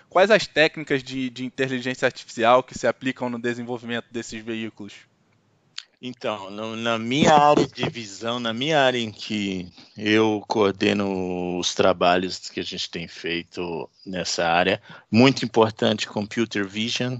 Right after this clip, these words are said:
Speaker 2: a visão de
Speaker 1: Uhum.
Speaker 2: máquina. É uma área muito importante porque muitas,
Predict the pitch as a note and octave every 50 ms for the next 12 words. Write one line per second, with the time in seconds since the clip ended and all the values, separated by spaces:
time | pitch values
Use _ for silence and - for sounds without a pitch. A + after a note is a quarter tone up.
0 | - - - G#2 G2+ F#2 G2+ G#2 F2+ F#2 G2 G2 G2 G2 F#2+ F#2 F2 - _ _
1 | - - G#2 E2 E2+ F2 F2+ F#2 G2 G#2+ A#2 G2+ G2+ A2 A2+ - _ - - -
2 | - - _ _ _ _ - A2 G#2 G#2+ G#2 G#2 G2+ G2+ A2 B2 A#2+ A#2 A2 A2+
3 | - A2 G2+ - G#2 G2 G#2 - - G#2+ G#2 G#2 G#2 G#2+ - - - - G#2 -
4 | - - A2+ G2+ G2+ G#2 G#2+ A#2+ B2+ B2 - D3 C3 - - - -